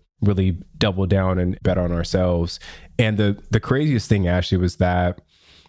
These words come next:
I lost my job on December twenty-third. The first podcast episode that I was on for B P came out, like, six weeks before.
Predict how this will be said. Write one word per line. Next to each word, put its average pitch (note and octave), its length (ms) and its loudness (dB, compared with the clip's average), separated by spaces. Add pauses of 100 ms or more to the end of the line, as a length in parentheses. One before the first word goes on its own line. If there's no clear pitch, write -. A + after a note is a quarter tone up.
(280)
I A2 80 2
lost A2 280 0
my A2 120 4
job F#2 360 2
on F2+ 120 4
December F2+ 280 0
twenty-third. F2+ 640 -4 (280)
The G#2 100 -2
first - 640 -4 (760)
podcast G#2+ 560 0
episode F#2+ 380 0
that G2 100 2
I F#2+ 40 2
was F#2+ 180 0
on G2 140 2
for F#2+ 140 0
B F#2+ 180 2
P B2 240 0
came F#2 240 0
out, F2+ 280 -2
like, F2+ 200 -2
six - 340 -4
weeks G2+ 220 -2
before. - 520 -6